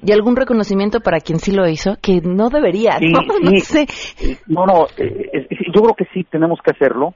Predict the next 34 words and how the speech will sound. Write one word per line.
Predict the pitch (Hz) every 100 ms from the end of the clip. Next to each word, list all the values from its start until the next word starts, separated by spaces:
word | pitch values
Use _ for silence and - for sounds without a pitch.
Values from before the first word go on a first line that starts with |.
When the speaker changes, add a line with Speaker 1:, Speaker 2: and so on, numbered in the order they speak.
| 196
Speaker 1:
Ok. | 196
Speaker 2:
Eh, | 202 185 127 127 123 123 -
finalmente, | 135 151 156 - 139
cada | 151 151
mes | 143 147 - -
estamos | 147 143 143
nosotros | 131 139 131 127 -
reconociendo, | - 123 120 117 - 127 139 139 135 123 110 -
eh, | 110 107 104 107 101 104 _
también | 113 110 123 135 131 -
con | 117 113 110 107
diplomas | 110 - 131 143 -
y |
con | - 113 117
un | 135
econo-, | 135 - 120 120 113
eh, | 110 110 107 - - -
con | 123 135
un, | 135
eh, | 131 117 107 - - _ _
premio | 135 131 131
económico | - 120 127 127 127
también | - 113 113 135 - _ _ _
a | 117
los | 127
policías | - 123 120 139 143 -
que | 127
se | 123
destacan, | 120 - 139 127 131 123 -
eh, | 123 117 113
mensualmente | 113 - 135 127 131 123 127
en |
el | 117 -
sistema | - _ 127 117